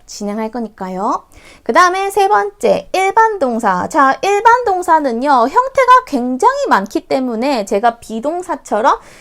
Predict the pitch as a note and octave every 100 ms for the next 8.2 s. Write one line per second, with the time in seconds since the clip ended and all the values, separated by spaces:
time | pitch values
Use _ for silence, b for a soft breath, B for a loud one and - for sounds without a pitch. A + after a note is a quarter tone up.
0 | B A#3+ B3+ E4 G#4 D4 B3 D4 E4 A#4+
1 | A#4+ B4 C5 G#4+ B3+ D4+ D4+ A#3+ D4 D4+
2 | D4 G3+ A3 G3 F#3+ A#3+ D#4+ F4+ F4+ -
3 | D#4 A#3+ - - C#2 - _ B B B
4 | B3 B3+ C4+ B3+ A#3 A3 B3+ G4 G4 -
5 | G#4 E4 F#3+ A3 A#3+ B3+ - A#3+ G3+ G3
6 | G3 F#3+ D#4 A4+ B B B A3 G#3+ A3+
7 | E4+ F#4+ E4+ D#4 C4 A3 G#3 G3 F#3 B3+
8 | G#3+